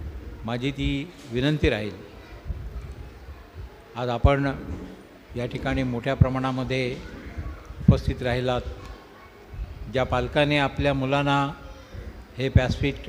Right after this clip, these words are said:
जे मिळतं आहे, ते मिळवून देऊन आयोजकांनी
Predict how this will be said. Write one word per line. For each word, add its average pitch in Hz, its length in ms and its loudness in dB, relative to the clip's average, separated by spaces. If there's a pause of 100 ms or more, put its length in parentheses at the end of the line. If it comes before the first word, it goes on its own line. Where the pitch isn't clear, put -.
(480)
जे 131 80 2
मिळतं 131 360 4
आहे, 117 200 8 (960)
ते 131 80 0
मिळवून 135 380 2
देऊन 143 320 4 (1200)
आयोजकांनी 143 800 2